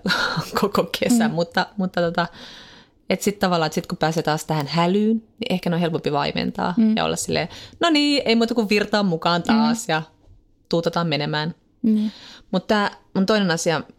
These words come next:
Speaker 1: mistä mä mietin myös, että miksi lukeminen on tuhoon tuomittua, oli siis myös tää, että mä luin Virginia Woolfin Orlandon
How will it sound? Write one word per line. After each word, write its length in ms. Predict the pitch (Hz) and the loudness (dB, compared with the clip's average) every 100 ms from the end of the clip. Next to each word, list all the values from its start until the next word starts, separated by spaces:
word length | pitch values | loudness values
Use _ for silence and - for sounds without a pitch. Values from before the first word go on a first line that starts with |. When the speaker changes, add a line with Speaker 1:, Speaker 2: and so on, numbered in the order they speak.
| - | -6
Speaker 1:
mistä 240 | 156 165 | -4 0
mä 40 | |
mietin 260 | 156 147 151 | 0 0 0
myös, 280 | 151 147 147 | 0 0 -2
että 140 | - | -4
miksi 260 | 143 143 - | -4 -4 -4
lukeminen 500 | 160 156 143 143 143 - | -2 0 -2 -2 -4 -4
on 240 | 147 143 - - - - - | -4 -6 -10 -16 -18 -20 -8
tuhoon 280 | 143 135 139 | -4 -2 0
tuomittua, 480 | 180 226 226 226 | 2 0 0 0
oli 160 | 208 180 | 0 0
siis 160 | 180 180 | -2 -4
myös 160 | 165 | -2
tää, 260 | - 214 190 | 0 0 0
että 280 | - 160 - - - - - - - _ | -2 -4 -4 -8 -20 -18 -18 -20 -20 _
mä 140 | 196 190 | 0 2
luin 340 | 190 185 180 180 - - - - 180 - 190 | 4 2 2 0 -4 -8 -8 -6 -4 -2 2
Virginia 360 | 226 226 180 | 2 2 0
Woolfin 600 | 170 175 170 - 143 160 - - | 2 2 2 -2 -2 -2 -6 -2
Orlandon 520 | 160 165 220 247 285 | 0 2 2 2 0